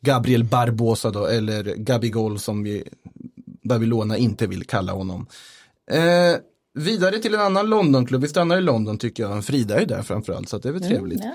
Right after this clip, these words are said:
Speaker 2: ja.
Speaker 1: Eh, Arsenal. Där har det kommit tråkiga nyheter nyligen där när Callum Chambers fick sin skadedom. Det är ju alltså långtidsskada som kommer hålla honom borta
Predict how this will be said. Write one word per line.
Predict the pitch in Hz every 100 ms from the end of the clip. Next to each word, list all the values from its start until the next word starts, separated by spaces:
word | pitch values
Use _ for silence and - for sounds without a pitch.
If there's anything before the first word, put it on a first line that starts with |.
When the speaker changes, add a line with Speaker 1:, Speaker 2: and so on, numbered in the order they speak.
| 294 330 -
Speaker 2:
ja. | 143
Speaker 1:
Eh, | 151 151 - -
Arsenal. | 170 262 - 180 104 90 85 - _ _
Där | - 123 160 190 190
har | 170 160
det | 156 151 - _ -
kommit | 175 156
tråkiga | 170 139 180 196
nyheter | 175 123 127
nyligen | 131 123 120 147 131
där | 117
när | 113
Callum | - 135 127 127
Chambers | - 151 160 131 117 107
fick | - 113
sin | - 110
skadedom. | 120 104 104 104 107 104
Det |
är | 110
ju | 107 110
alltså | 95 101 - 107 95 90 _ _ - _ _ _
långtidsskada | 131 127 113 110 - 127 139 107
som | 113
kommer | 98
hålla | 101 95
honom | 92
borta | 98 - 95